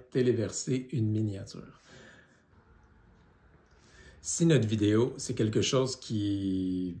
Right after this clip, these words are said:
qui va être utilisé une seule fois en classe, puis tout ça, ça vaut pas tant la peine de faire une miniature. C'est vraiment pas grave.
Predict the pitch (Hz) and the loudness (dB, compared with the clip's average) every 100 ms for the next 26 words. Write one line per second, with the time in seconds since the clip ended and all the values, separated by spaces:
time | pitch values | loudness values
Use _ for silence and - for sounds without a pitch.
0 | - - - - - 123 113 101 110 113 | -16 -20 -20 -20 -14 -2 0 0 -2 -2
1 | 104 104 110 107 127 104 - 117 101 98 | -2 0 0 0 0 -2 -2 -4 -4 -6
2 | 92 101 87 90 87 - - - - 117 | -8 -6 -6 -8 -10 -16 -20 -18 -8 -6
3 | 113 104 104 175 135 135 113 107 - 110 | -2 -2 -2 -2 -4 -2 -2 -4 -2 -2
4 | 107 92 90 110 98 92 92 92 98 92 | -2 -4 -6 -6 -6 -4 -4 -4 -6 -6
5 | 80 87 90 - 104 117 107 107 101 85 | -8 -12 -14 -12 -10 -6 -4 -6 -8 -12
6 | - | -14